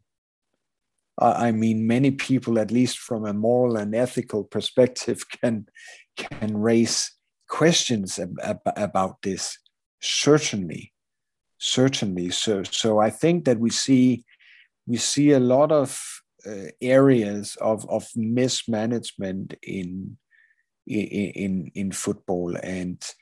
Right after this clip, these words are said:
we have also seen over the years that the gap between the richest clubs and, and the rest of the European football pyramid,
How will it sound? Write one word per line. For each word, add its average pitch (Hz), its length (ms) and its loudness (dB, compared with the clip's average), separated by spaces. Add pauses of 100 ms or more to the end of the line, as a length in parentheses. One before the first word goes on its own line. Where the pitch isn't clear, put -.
(260)
we 113 100 4
have 113 140 6
also 143 280 6
seen 139 540 4
over 117 300 2
the 107 160 -2
years 123 540 0
that 95 220 -6
the 107 80 -6
gap 113 440 0
between 104 500 -4
the 98 80 -2
richest 113 800 -2 (400)
clubs - 580 2 (540)
and, 95 420 -2
and 95 460 -6 (760)
the 98 120 2
rest 110 520 2
of - 220 -6
the 98 100 -4
European 98 600 -2
football 95 520 -4 (100)
pyramid, 90 640 -6